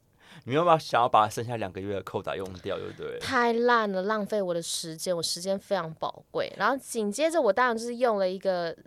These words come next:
Speaker 2: C M B，大家很常听到的 Coffee Meet Bagel。
Speaker 1: 嗯哼。
Speaker 2: 我跟你讲，我本人也是直接开到最高等级，我花了多少钱？快两千一个月。
Speaker 1: 一个月快两千。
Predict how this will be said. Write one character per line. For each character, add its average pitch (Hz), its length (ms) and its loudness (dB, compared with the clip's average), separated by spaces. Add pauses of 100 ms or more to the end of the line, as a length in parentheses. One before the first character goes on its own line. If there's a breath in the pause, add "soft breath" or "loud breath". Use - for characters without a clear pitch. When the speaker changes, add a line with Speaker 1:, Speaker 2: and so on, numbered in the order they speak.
(100)
Speaker 2:
C - 320 -6
M 170 160 -2
B， 170 180 -10
大 185 160 0
家 180 140 -4
很 170 160 -8
常 156 300 -8
听 185 320 -10
到 175 160 -2
的 151 100 -6
Coffee 185 380 -6
Meet 170 180 -8
Bagel。 151 540 -8
Speaker 1:
嗯 107 160 -6
哼。 147 260 -6 (400)
Speaker 2:
我 185 80 -10
跟 208 180 -6
你 220 80 -2
讲， 190 240 -2
我 175 80 -4
本 196 220 4
人 175 100 -4
也 165 80 -2
是 180 140 -10
直 170 160 -14
接 175 100 -8
开 180 200 -6
到 175 100 -2
最 175 260 -6 (140)
高 160 240 0
等 165 220 -6
级， - 200 -12
我 - 80 -6
花 220 180 2
了 196 40 2
多 190 100 -2
少 156 120 -2
钱？ - 260 -10
快 160 240 -2
两 - 260 -10
千 - 320 -10 (200)
一 170 60 -16
个 156 120 -10
月。 85 160 -16 (380)
Speaker 1:
一 - 60 -20
个 - 120 -20
月 - 140 -20
快 - 100 -20
两 104 180 -18
千。 - 200 -16